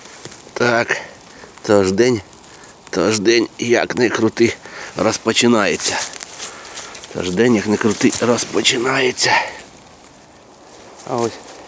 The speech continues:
така краса. Одразу згадую, як я в Україні в себе вдома збирав маслюків. Тільки тут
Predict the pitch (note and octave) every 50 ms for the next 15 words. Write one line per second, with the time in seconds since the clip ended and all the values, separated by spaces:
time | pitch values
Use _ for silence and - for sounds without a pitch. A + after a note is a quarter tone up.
0 | - - A#2+ - B2+ A#2 - A#2+ G#2+ G2 - A#2 G#2 - - - - - - -
1 | - - - - - - - - - - - - - - - - - B2 A#2 G#2
2 | A2+ A#2 A#2 G2+ F2+ E2 - - - - - - - - - - - - - -
3 | - G2 A2 B2 B2+ A#2 A2+ A2 A2 G#2+ G2+ - A#2 G#2+ G#2 - - A#2 - -
4 | - A#2+ A#2+ A#2+ A#2 G#2+ G2+ - - G#2 G#2 G#2+ G#2 A2 G#2+ G#2 F#2+ - - -
5 | - - - - - - - - - G2+ G2 G2+ A2 A2+ G#2+ G#2 F#2+ F#2 - -
6 | - A#2 G#2 - - B2 A2+ - - A#2+ G2 F2 - - - - - - - -
7 | - - - - - - - - - - A#2 A2 - B2 A2 - - - - -
8 | - C3 A#2+